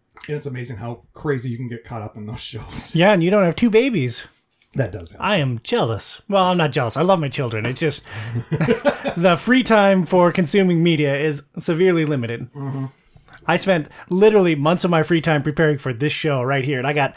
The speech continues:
Speaker 2: like, three hours into Far Cry four. <laughs> But I have been playing a little bit of Vampire Survivors, and I'm going to go on the record. Vampire Survivors is the best bang for your buck that you can possibly get in gaming. For three dollars,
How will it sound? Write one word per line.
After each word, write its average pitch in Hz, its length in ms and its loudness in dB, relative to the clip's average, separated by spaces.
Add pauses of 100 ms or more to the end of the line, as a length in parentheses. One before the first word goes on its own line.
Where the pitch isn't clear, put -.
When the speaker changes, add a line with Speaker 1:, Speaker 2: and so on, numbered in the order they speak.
(560)
Speaker 2:
like, 151 220 -2
three 180 440 0
hours 151 320 4
into 143 140 -2
Far 139 220 0
Cry 123 220 -6
four. 110 420 -6
<laughs> 147 40 -4 (1300)
But 175 880 2
I 185 60 4
have 247 180 2
been 311 120 4
playing 240 180 4
a 226 40 4
little 226 180 4
bit 226 80 4
of 185 100 0
Vampire 196 480 0
Survivors, 190 580 2
and 151 80 0
I'm 220 180 4
going 214 200 4
to 156 80 -2
go 185 100 4
on 208 100 4
the 170 60 2
record. 180 320 0
Vampire 220 460 2
Survivors 185 560 2
is 151 140 0
the 147 80 0
best 156 500 0
bang 143 240 2
for 226 140 -4
your 208 120 2
buck 165 260 2
that 139 100 -2
you 170 120 0
can 143 140 -2
possibly 151 500 0
get 135 140 2
in 123 100 -2
gaming. 117 300 -4
For 131 100 -8
three 214 280 0
dollars, 156 500 2